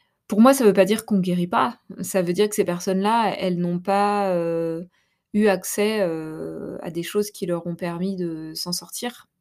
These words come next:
et qu'il y a des nouvelles approches et de nouvelles pratiques aujourd'hui en deux mille vingt-trois,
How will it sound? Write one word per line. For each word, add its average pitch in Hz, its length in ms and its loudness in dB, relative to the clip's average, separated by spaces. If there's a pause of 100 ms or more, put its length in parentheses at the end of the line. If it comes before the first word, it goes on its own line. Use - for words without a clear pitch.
(640)
et 180 100 -4
qu'il 180 380 0
y 175 80 2
a 180 80 4
des 175 400 2
nouvelles 214 440 0
approches 208 400 -4
et 196 60 -2
de 165 100 -6
nouvelles 185 400 -2
pratiques - 760 -6 (420)
aujourd'hui 202 340 2
en 220 60 0
deux 196 80 2
mille 175 180 0
vingt-trois, 175 560 -4